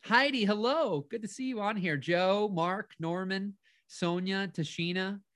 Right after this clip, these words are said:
How we doing here today? How we doing? How we doing? Any, any, any questions, any thoughts, any rebuttals? Um, I know that, uh, everybody I've had on here, so I always try to take a new person. If there's not a new person, I'm gonna try to keep these a little shorter,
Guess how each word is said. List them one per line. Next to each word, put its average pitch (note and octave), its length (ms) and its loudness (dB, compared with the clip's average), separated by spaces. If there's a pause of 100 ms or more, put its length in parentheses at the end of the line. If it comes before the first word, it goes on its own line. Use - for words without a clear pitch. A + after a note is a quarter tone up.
(360)
How D#3 180 -4
we E3 100 0
doing D3 240 0
here B2 200 -6
today? A2+ 460 -10 (120)
How E3+ 200 -2
we F#3 100 0
doing? F3 240 -2
How D#3 180 0
we D#3 80 -2
doing? B2 380 -4
Any, E3 400 -2
any, D#3+ 340 -4 (100)
any D#3 140 -4
questions, F3 580 -4
any D#3 180 -4 (100)
thoughts, E3 520 -2 (360)
any D#3+ 100 -4
rebuttals? D#3 680 -2 (380)
Um, B2 640 -4 (480)
I C#3+ 180 0
know C#3+ 380 -2
that, C3 460 -2
uh, A#2 540 -6 (640)
everybody D#3+ 280 0
I've D#3 60 0
had D#3+ 160 2
on D#3+ 140 0
here, G3 160 -2
so F#3+ 120 -4
I - 20 2
always D3+ 100 -2
try E3 120 2
to D#3 60 -4
take D#3 140 -4
a - 20 -4
new C#3+ 140 -4
person. G#3 400 -4
If E3+ 80 -6
there's D#3+ 140 -4
not D#3+ 80 0
a D#3+ 40 -2
new E3 100 0
person, F#3 260 -4
I'm D#3+ 40 -2
gonna D3 120 -4
try G3 140 2
to F#3+ 60 -4
keep F#3+ 180 -4
these F3 140 -4
a - 20 -2
little E3+ 140 0
shorter, C#3+ 420 -2